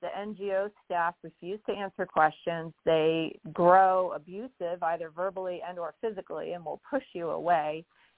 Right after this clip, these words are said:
They will, uh, get extremely angry if you dare to try to video any of it.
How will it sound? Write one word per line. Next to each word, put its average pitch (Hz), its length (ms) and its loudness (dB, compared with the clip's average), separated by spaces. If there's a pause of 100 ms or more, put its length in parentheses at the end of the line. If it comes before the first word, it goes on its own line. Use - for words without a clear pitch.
(140)
They 185 480 4
will, 175 640 6 (100)
uh, 165 240 6
get 175 160 -6
extremely 220 640 0
angry 170 720 -2
if 175 140 0
you 175 140 -4 (100)
dare 180 360 8 (140)
to 160 440 -4 (120)
try 175 160 8
to 160 100 0
video 170 600 2
any 151 320 -2
of 143 120 0
it. 151 200 0